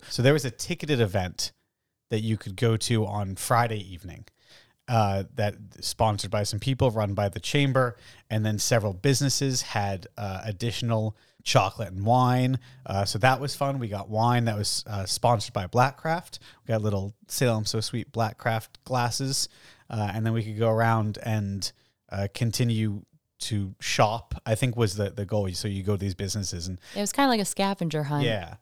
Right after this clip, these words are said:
Speaker 1: There was also a scavenger hunt.
Speaker 2: There, there was an actual literal sca-,
Speaker 1: Yes.
Speaker 2: scavenger hunt as part of it, but basically the idea is to get you out walking around town. A lot of the businesses stayed open late
Speaker 1: Mm-hmm.
Speaker 2: till, like,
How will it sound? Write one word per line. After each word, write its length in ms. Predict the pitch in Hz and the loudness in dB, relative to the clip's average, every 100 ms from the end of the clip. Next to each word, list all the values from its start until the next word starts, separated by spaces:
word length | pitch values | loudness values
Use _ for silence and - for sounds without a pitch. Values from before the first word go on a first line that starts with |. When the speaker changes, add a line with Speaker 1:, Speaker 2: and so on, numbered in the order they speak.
| _ _ _ | _ _ _
Speaker 1:
There 160 | 123 139 | 2 4
was 140 | 135 | 4
also 280 | 143 151 - | 0 -2 -2
a 60 | 151 | -6
scavenger 460 | - 143 175 143 | -2 -4 -2 -4
hunt. 180 | 120 165 - _ _ | -4 -6 -12 _ _
Speaker 2:
There, 180 | 196 190 | 2 2
there 280 | - 185 185 | 0 0 2
was 100 | 185 | 4
an 80 | 185 | 6
actual 400 | 190 202 - 165 | 6 6 2 2
literal 400 | 180 277 214 160 | 6 8 8 6
sca-, 320 | - 170 160 139 | 0 0 0 2
Speaker 1:
Yes. 160 | 127 | 0
Speaker 2:
scavenger 380 | - 165 151 156 | 4 4 4 0
hunt 200 | 147 160 | 2 0
as 200 | 170 165 | 2 -2
part 240 | - 175 160 | 0 0 2
of 120 | 143 | 2
it, 180 | 147 - | 0 0
but 220 | 156 143 - - - - | 0 0 -4 -18 0 6
basically 420 | 214 - 190 170 | 6 4 -2 -2
the 160 | 165 | 0
idea 300 | 156 156 160 | 0 0 -2
is 100 | 151 - | -2 -4
to 40 | |
get 220 | 160 - | -4 -2
you 120 | 160 151 | 0 4
out 280 | 147 147 | 4 4
walking 340 | 151 151 - 151 | 2 0 0 0
around 300 | 147 147 147 | 2 0 0
town. 360 | 151 147 147 - | 2 4 2 2
A 60 | |
lot 160 | 156 160 | 2 2
of 20 | 151 | -2
the 40 | |
businesses 640 | 143 160 165 156 165 156 | 0 0 0 0 0 0
stayed 280 | 151 - 156 | -2 -2 0
open 380 | 151 151 143 143 | 0 -2 -2 0
late 240 | 147 170 | 0 -2
Speaker 1:
Mm-hmm. 460 | 120 113 123 - - | -4 -8 -10 -16 -16
Speaker 2:
till, 140 | - 147 | -2 0
like, 160 | 143 | 0